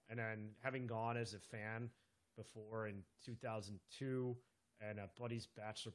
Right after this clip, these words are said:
party in two thousand, like, sixteen. Uh, it, it's phenomenal. If you can do first round and then you have the two games, the break between sessions, two more games, it's a lot of basketball. And I've definitely passed out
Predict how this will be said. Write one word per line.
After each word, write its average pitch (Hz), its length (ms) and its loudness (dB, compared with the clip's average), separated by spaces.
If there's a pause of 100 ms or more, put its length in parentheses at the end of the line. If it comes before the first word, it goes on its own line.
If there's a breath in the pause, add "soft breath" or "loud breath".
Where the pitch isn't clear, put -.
party 107 300 -6
in 95 180 -6
two - 260 -18
thousand, 101 360 -4 (260)
like, 87 120 -12 (400)
sixteen. 143 840 -10 (880)
Uh, 110 240 0
it, 123 160 -6
it's 131 220 0
phenomenal. 101 640 -4
If 107 160 -20
you 120 120 -14
can 135 80 -6
do 127 140 2
first 113 400 -2
round 113 400 0
and 107 100 -4
then 110 140 -2
you 110 80 0
have 110 180 0
the 107 60 -4
two 127 220 -4
games, 113 480 2
the 104 80 -16 (100)
break 107 180 0
between 107 360 -10
sessions, 104 680 -2
two 127 160 -16
more 107 180 -6
games, 120 440 0 (260 loud breath)
it's - 80 -12
a 160 60 8
lot 139 260 12
of 127 80 6
basketball. 127 720 4
And 117 80 -4
I've 110 220 0
definitely 117 480 2 (100)
passed 110 360 -2
out 110 220 0